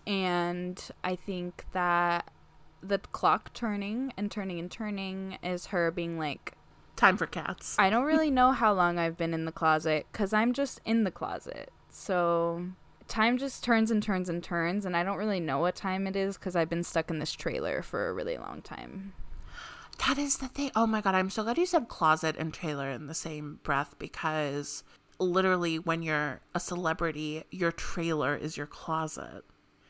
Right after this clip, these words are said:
Speaker 2: Like, when you're on the set, you go to your trailer to, like, get ready and get your stuff.
Speaker 1: That's so true.
Speaker 2: Yeah,
Speaker 1: That's
Speaker 2: so
Speaker 1: so
Speaker 2: a,
Speaker 1: true.
Speaker 2: a trailer is a closet.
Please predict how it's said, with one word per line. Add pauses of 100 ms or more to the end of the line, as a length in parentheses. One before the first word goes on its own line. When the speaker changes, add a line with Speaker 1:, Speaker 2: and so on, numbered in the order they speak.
(120)
Speaker 2:
Like,
when
you're
on
the
set, (320)
you
go
to
your
trailer (500)
to,
like,
get
ready
and
get
your
stuff.
Speaker 1:
That's
so
true. (540)
Speaker 2:
Yeah,
Speaker 1:
That's
Speaker 2:
so
Speaker 1:
so
Speaker 2:
a,
Speaker 1:
true.
Speaker 2:
a
trailer
is
a
closet.